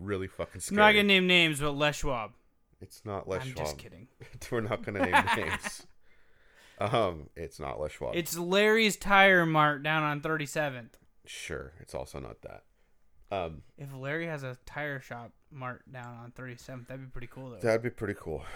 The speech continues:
Speaker 1: Um, so yeah, we are all. S-, it could have got so much worse.
Speaker 2: Oh, it could have been.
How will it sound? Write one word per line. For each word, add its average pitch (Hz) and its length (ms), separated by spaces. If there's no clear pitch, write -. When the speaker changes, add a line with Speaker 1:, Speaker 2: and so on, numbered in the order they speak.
Speaker 1:
Um, 104 360
so - 140
yeah, 107 160
we 95 140
are 95 120
all. 98 80
S-, - 220
it 120 160
could 175 100
have 139 80
got 101 220
so - 120
much 85 240
worse. - 400
Speaker 2:
Oh, 170 180
it 165 120
could 196 140
have 165 60
been. 147 280